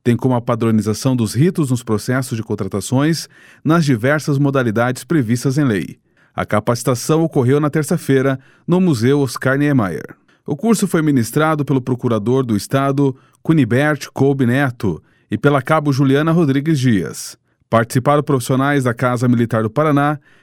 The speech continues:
Casa Civil, Secretaria da Comunicação Social e da Cultura e Coordenadoria Estadual da Defesa Civil.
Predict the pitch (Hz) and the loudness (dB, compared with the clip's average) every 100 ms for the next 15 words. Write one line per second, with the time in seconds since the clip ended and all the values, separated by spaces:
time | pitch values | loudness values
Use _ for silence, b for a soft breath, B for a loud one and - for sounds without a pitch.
0 | b - 110 113 - 151 127 156 - - | b 0 0 0 0 0 2 0 -2 -2
1 | 190 190 175 160 131 156 151 120 131 127 | 0 0 -2 0 2 2 0 0 0 0
2 | 120 113 117 107 120 - 123 135 147 B | 0 -2 -4 -4 -4 0 0 0 -2 B
3 | B - 151 170 185 - 180 120 76 - | B -4 -2 0 -2 0 2 2 -2 -8
4 | _ _ - 104 117 123 131 131 135 131 | _ _ -6 -4 0 0 2 0 0 2
5 | 151 170 - 170 139 143 147 151 143 123 | 2 0 -2 0 2 2 0 -2 -2 0
6 | 120 117 123 147 123 98 76 | 0 0 -2 -2 0 0 -2